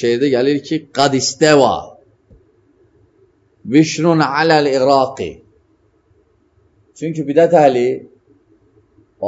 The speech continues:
ayə ki var Allah Subhanahu taala Quranda altı ya yeddi yerdə deyir ki, Allah Subhanahu taala istiva eləyib ərşə. Əhl-i Sünnə vəl Cəmaət deyir ki,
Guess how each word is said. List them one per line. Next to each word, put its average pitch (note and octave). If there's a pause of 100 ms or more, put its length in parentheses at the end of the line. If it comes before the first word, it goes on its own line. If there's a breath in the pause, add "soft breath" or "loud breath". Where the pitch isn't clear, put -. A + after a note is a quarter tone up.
(100)
ayə C#3
ki D3
var A#2+
Allah A#2
Subhanahu A2+
taala A2+
Quranda G#2+
altı G#2
ya A2+
yeddi G#2
yerdə G#2
deyir G2+ (2250)
ki, A#2
Allah A2+
Subhanahu G#2
taala A2 (1700)
istiva C3+
eləyib A2+
ərşə. A#2 (1400)
Əhl-i G3
Sünnə F#3+
vəl D3
Cəmaət D3+
deyir C#3+
ki, F#3